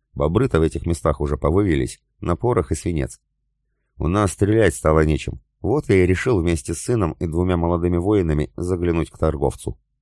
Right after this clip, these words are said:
Индейцев он, правда, случалось, обманывал. Но меня-то нет. Стреляного воробья на мякине не проведёшь. Ан вот, как всё вышло-то. Идём мы, значит, по тропке, что вдоль обрыва стелется. Вдруг из кустов впереди бабах,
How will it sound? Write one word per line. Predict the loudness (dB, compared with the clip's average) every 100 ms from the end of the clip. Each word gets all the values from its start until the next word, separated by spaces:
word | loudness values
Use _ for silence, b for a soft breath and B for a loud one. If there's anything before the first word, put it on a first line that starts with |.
| _ _ _ _ _
Индейцев | -4 2 4 4 4 0
он, | 2
правда, | 2 2
случалось, | 0 -2 0 0 0
обманывал. | -2 -2 -2 -4 -8 _ _ _ _
Но | -6 -2
меня-то | 0 -2 -4 -4
нет. | -4 -6 _ _ _ _ _ _
Стреляного | -10 -2 0 2 2 2 4
воробья | 4 2 2 -2 0
на |
мякине | -2 -4 -4 -2
не | 0
проведёшь. | 0 0 2 0 -2 -8 _ _ _ _ _ _ _
Ан | -4 0
вот, | 2 2 0 -4
как | -2
всё | 0 0
вышло-то. | 0 -2 -4 -4 -8 _ _ _ _ _ _ _
Идём | -4 0 0
мы, | 2
значит, | 2 0 -2 -2
по | -2
тропке, | 0 -2 0 -2 -2
что | -2
вдоль | -2 2 2
обрыва | 2 2 0
стелется. | -2 -4 -4 -8 -12 _ _ _ _
Вдруг | -2 -2 0
из | -2
кустов | -2 -4 0 -2
впереди | 0 0 0 0 -2
бабах, | -2 0 2 4 2 0